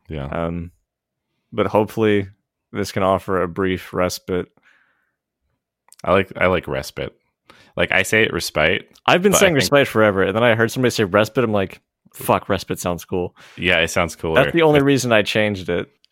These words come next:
Speaker 1: it's kind of like a Britishification of it a little bit.
Speaker 2: Yeah.
Speaker 1: Where it's, even if it's not, I don't even know how British people would say it,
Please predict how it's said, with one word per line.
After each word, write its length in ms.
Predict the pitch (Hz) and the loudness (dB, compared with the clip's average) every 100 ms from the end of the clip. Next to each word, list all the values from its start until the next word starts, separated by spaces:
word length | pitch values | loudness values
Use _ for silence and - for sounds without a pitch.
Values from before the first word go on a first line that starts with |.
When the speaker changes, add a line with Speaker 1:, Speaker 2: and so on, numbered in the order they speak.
| - _ _ | -20 _ _
Speaker 1:
it's 120 | 101 - | -10 -2
kind 160 | 107 | 0
of 100 | 101 | 2
like 160 | 101 90 | 0 0
a 60 | 82 | -2
Britishification 1200 | 82 80 82 - - - - 78 82 73 - 76 | 0 0 0 -4 -12 -10 -8 -6 -4 -4 -4 -6
of 100 | 73 | -4
it 100 | 80 | -4
a 80 | 80 | -4
little 220 | 82 87 | -4 -4
bit. 420 | 82 87 - - - - | -4 -4 -4 -8 -20 -10
Speaker 2:
Yeah. 340 | 98 85 80 85 _ _ | -4 -2 -4 -8 _ _
Speaker 1:
Where 180 | 82 85 | -4 -2
it's, 140 | 82 - | -2 -2
even 200 | 110 123 | -2 0
if 120 | 110 107 | -2 -2
it's 180 | 87 87 | -4 -4
not, 440 | 80 82 80 - _ _ _ - | 0 0 0 -6 _ _ _ -2
I 40 | 92 | -2
don't 100 | 95 | 0
even 180 | 85 | -2
know 140 | 73 71 | -2 -2
how 280 | 71 67 - _ - | -4 -8 -16 _ -8
British 220 | 71 71 | -6 -6
people 260 | 78 - 73 | -10 -10 -12
would 140 | 67 - | -12 -4
say 220 | 90 76 | -2 0
it, 240 | 71 - | -2 -6